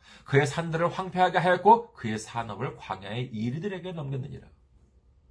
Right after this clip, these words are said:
하나님이 야곱을 택하고 에서를 버린 이유에 대해서 뭐라고 말씀하십니까? 하나님께서 동생 야곱을 택하신 이유는 야곱을 사랑했기 때문이고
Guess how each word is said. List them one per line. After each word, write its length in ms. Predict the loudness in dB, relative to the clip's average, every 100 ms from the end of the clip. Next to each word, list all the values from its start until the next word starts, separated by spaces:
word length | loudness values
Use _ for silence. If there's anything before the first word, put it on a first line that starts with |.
| _ _ _ _ _ _ _ _ _ _ _ _ _ _ _ _ _ -20 -20 -20 -20 -20 -16 -14 -2
하나님이 560 | 4 4 4 -2 0
야곱을 600 | 0 2 4 4 4 -2
택하고 460 | -6 -6 0 2 2
에서를 520 | 2 2 2 0 0
버린 320 | 0 4 4 4
이유에 260 | 2 2
대해서 240 | 2 2 2
뭐라고 380 | 4 4 4
말씀하십니까? 600 | 0 -4 -6 -10 -10 -14 -16 _ _ _ _ _ -20 -18
하나님께서 760 | -2 2 4 2 -2 2 0 0
동생 440 | -4 -2 -2 0 2
야곱을 480 | 4 4 2 0
택하신 560 | 0 -10 -4 -4 -2 -2
이유는 440 | 0 2 4 2 -2 -4 6
야곱을 580 | 8 8 6 4 0 -2
사랑했기 600 | -6 -8 -6 -8 -10 -8
때문이고 600 | -6 -6 -8 -10 -12